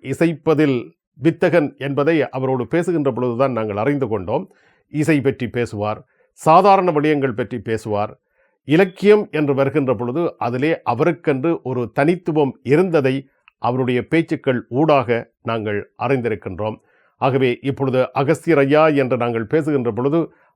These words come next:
அவரோடு சேர்ந்து நாங்கள் நடந்து திரிந்தமை, அவரோடு சேர்ந்து நாங்கள் பேசிக் கொண்டிருந்தமை,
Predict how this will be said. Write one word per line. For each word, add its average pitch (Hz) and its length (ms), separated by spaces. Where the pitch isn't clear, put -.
அவரோடு 170 480
சேர்ந்து 175 440
நாங்கள் 135 380
நடந்து 143 520
திரிந்தமை, 143 540
அவரோடு 170 400
சேர்ந்து 156 320
நாங்கள் 131 300
பேசிக் 156 340
கொண்டிருந்தமை, 117 540